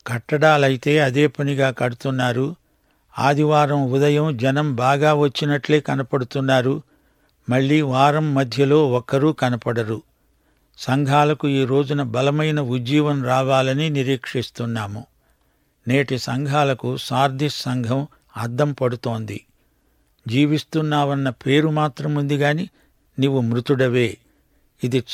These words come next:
చాలా కఠినమైన తీర్పు. దిద్దుబాటు ఉద్యమంలో సంపూర్ణ సత్యం వారికి వచ్చిందని చెప్పలేము. కడవరి దినాలకు సంబంధించిన ప్రవచనాలు ఈ రోజున ఎక్కువగా పరిశోధనలో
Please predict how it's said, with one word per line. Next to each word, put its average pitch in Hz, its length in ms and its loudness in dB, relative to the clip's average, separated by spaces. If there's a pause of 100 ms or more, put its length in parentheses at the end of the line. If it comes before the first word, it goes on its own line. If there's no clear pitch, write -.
చాలా 143 320 0
కఠినమైన 139 720 -4
తీర్పు. 113 540 -8 (800)
దిద్దుబాటు 139 600 2
ఉద్యమంలో 147 800 2 (460)
సంపూర్ణ 156 600 -2
సత్యం 147 560 -4
వారికి 135 360 0
వచ్చిందని 135 600 -4 (100)
చెప్పలేము. 131 600 -2 (720)
కడవరి 147 440 2
దినాలకు 147 580 2
సంబంధించిన 139 880 -2
ప్రవచనాలు 143 880 -4 (560)
ఈ 135 120 2
రోజున 147 360 2
ఎక్కువగా 139 680 0
పరిశోధనలో 139 1080 0